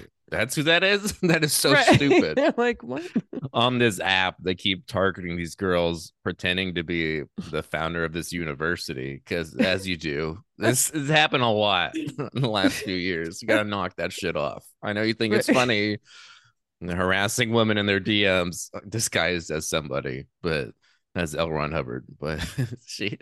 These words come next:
Speaker 1: and I just, a
Speaker 2: Mm.
Speaker 1: lot of it was so fu-, a lot of these guys are so not intimidating. That's why I was laughing. I mean, the first guy with the hoodie that's following her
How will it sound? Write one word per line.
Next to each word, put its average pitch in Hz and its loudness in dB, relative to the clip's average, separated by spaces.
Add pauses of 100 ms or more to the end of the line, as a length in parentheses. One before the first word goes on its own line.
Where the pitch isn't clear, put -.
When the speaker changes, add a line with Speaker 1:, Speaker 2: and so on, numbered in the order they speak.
(260)
Speaker 1:
and 185 4
I 254 6
just, 269 0
a 226 -6
Speaker 2:
Mm. 190 6
Speaker 1:
lot 196 6
of 190 4
it 165 6
was 123 4
so 131 4
fu-, 117 0
a 120 4
lot 127 4
of 175 4
these 135 4
guys 98 4
are 95 2
so 107 4
not 82 0
intimidating. 87 0
That's 87 -2
why 85 2
I 87 2
was 87 0
laughing. 98 -2
I - -8
mean, 92 -4
the 92 -4
first 110 0
guy 92 2
with 90 -4
the 80 -2
hoodie 95 2
that's 85 -2
following 85 -2
her 76 -2